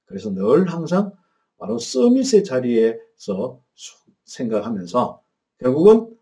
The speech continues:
아, 나중에, 어, 이 축복의 꿈을 꾸는 이 은혜까지 받았습니다. 서밋의 자리에 있지 않으면은 미션이 내 것이 되지 않습니다. 그러나 서밋의 자리에 있으면은 가장 먼저 오는 응답이 미션을 발견한 것입니다.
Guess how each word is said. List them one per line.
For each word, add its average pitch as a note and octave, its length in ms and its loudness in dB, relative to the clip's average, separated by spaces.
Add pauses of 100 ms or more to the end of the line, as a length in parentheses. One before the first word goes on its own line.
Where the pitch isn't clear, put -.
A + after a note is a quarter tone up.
(120)
아, - 240 -20
나중에, F#3 500 -8 (320)
어, - 240 -20
이 F#2 380 -6
축복의 E3 640 2 (140)
꿈을 G3+ 280 4
꾸는 C3+ 380 -2 (320)
이 G#2+ 160 -2
은혜까지 G#2 600 -8
받았습니다. E2 760 -14 (320)
서밋의 F#3 560 6
자리에 D3 260 6
있지 C3 220 0
않으면은 A2+ 580 0
미션이 D#3 380 -2
내 G2+ 180 -2
것이 D#3 220 -2
되지 A2+ 220 -2
않습니다. F2 600 -12 (360)
그러나 B2+ 520 2 (240)
서밋의 G#3 600 6
자리에 C#3+ 400 4
있으면은 G#2+ 640 -4 (320)
가장 G3 400 0
먼저 F3 520 2
오는 C#3+ 320 0
응답이 G#2+ 500 -2
미션을 F#3+ 440 2
발견한 A2 400 -4
것입니다. D#2+ 560 -14